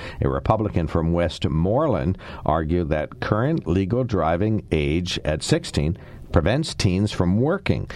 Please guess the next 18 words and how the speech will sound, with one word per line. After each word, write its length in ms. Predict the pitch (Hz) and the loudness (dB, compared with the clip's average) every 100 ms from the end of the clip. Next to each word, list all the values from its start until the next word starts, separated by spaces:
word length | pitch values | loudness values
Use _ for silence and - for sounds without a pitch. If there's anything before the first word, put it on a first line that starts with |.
| - | -10
saying 280 | - - 87 | 0 2 2
it 100 | 78 | 2
prohibits 480 | 76 76 123 151 - | 2 2 2 0 0
employment 440 | 73 - 95 82 | 0 2 2 2
choices. 560 | - 110 113 110 165 - - - - | 0 2 2 2 2 0 -6 -10 0
The 100 | 71 | 2
bill 160 | 87 | 2
would 140 | 82 69 | 2 2
lower 240 | 98 117 | 2 2
the 120 | 80 | 2
eligibility 680 | 82 87 76 78 85 90 110 | 2 0 0 0 0 0 0
for 180 | 127 78 | 0 0
a 60 | 73 | 0
junior's 480 | 104 101 82 67 | 2 2 2 0
driver's 420 | - 90 123 104 85 | 0 2 2 0 0
license 540 | 71 78 127 120 - - | 0 0 0 0 -2 -6
to 200 | - 104 87 | 0 2 2
fifteen 760 | - 107 - - - 80 120 | 2 2 0 0 2 4 2